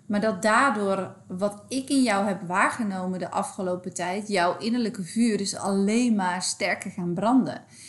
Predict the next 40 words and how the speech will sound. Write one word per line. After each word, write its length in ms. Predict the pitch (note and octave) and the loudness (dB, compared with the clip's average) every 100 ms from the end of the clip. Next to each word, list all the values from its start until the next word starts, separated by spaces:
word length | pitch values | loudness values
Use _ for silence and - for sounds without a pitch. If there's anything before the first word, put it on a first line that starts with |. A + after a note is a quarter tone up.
| - - | -12 0
En 120 | A3+ | 2
dat 200 | G#3 G#3 - | 2 -2 -2
vuur, 520 | C#4+ B3+ G3+ A3 C#4+ - - - _ _ | 0 2 2 2 0 -6 -20 -20 _ _
eh, 280 | G#3+ G#3+ G3+ | -2 0 0
je 60 | |
kan 180 | G3+ A#3+ | 2 4
wel 120 | A3+ | 4
zeggen, 340 | A3 A3 G#3+ A3 | 2 0 -2 0
ja, 220 | A#3+ A#3+ | 4 4
maar 300 | G3 G3+ G3 | 4 2 0
ik 140 | G3 F#3+ | -4 -2
ben, 440 | G3 G3 G3 - | 0 2 -2 -4
eh, 440 | - G3 F#3+ E3+ | -8 -6 -4 -2
ziek 320 | G3 A3+ A#3 A3 | -2 0 0 0
en 120 | F#3+ | -4
ik 100 | G3 | -4
zit 200 | A#3 A3 | -4 -4
nog 140 | G3+ F#3 | -6 -4
in 100 | F#3+ | -4
een 120 | F#3 | -2
helingstraject, 1000 | G3+ A#3 A3 - G3 F#3+ F#3 F#3 - - - - - | 0 0 -2 -4 -6 -4 -2 -4 -6 -12 -14 -20 -14
dus 380 | - F3 G3+ G3+ | -6 -2 0 0
ik, 220 | G3 F#3+ | -4 -6
ik 200 | - G3 | -8 -10
ga 120 | - F#3 | -6 -4
stilstaan 760 | - A#3+ A#3 - G#3 F3+ F3+ | -2 0 0 0 2 4 4
en 140 | - F#3 | 2 -4
ik 160 | E3+ | -2
doe 140 | A3 C#4+ | 0 2
niks. 640 | G#3+ G3 D#4 C#5 - - - - - - | 2 0 -6 -8 -12 -12 -16 -20 -20 -4
Maar 480 | G#3 G#3 G#3 G3+ - - | 2 4 4 2 -6 -18
een 260 | - A3+ G#3+ | -4 -2 -2
onderdeel 760 | C4+ C#4 F#4 F#4 D4+ A3 A3+ A3+ | 0 2 2 2 0 0 0 0
van 240 | A3+ G#3 | 0 0
dat 180 | G3+ G3+ | 0 -2
helingstraject 880 | G3 A#3 B3+ A3+ - G3 F#3+ F#3 - | 0 0 0 -2 -4 -2 -2 -4 -4
is 180 | A3+ - | -4 0
dus 200 | G#3+ F#3+ | 0 0
ook 160 | F#3+ G3 | -2 -2
juist 880 | F3+ F#3 A3+ B3+ G3+ C4+ F#4 - | -2 2 6 6 4 0 -2 -6